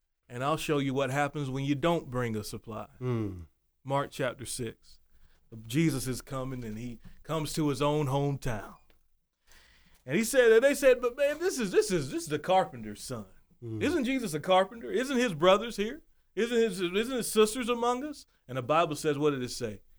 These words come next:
Speaker 1: He couldn't do anything.
Speaker 2: Mm.
Speaker 1: And here's what it, here's what it was. Because of their unbelief.
Speaker 2: Mm.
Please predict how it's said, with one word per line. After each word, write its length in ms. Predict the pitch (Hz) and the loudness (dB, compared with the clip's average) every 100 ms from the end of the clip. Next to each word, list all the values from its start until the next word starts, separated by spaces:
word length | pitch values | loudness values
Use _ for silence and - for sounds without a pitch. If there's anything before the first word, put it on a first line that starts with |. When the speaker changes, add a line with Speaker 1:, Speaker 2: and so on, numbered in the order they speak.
| - | -14
Speaker 1:
He 120 | 120 | -12
couldn't 360 | - 139 117 117 | -6 -6 -4 -4
do 200 | 117 104 | -2 -2
anything. 340 | 98 - 113 | -6 -12 -14
Speaker 2:
Mm. 200 | 113 101 - _ _ _ _ _ _ _ _ _ | -14 -14 -18 _ _ _ _ _ _ _ _ _
Speaker 1:
And 100 | 117 | -6
here's 160 | 135 139 | -2 0
what 160 | 143 143 | 2 2
it, 120 | 139 | 2
here's 200 | 147 143 | 2 2
what 100 | 147 | 2
it 60 | |
was. 260 | 143 131 - - _ _ 127 | 2 0 -2 -12 _ _ -4
Because 680 | 139 127 180 180 135 127 131 | -4 -4 -2 2 2 0 -2
of 160 | 120 | -4
their 200 | 123 123 | -2 -2
unbelief. 600 | 120 120 110 113 107 104 - - | -2 -4 -4 -4 -6 -8 -16 -14
Speaker 2:
Mm. 340 | 120 110 104 | -10 -10 -10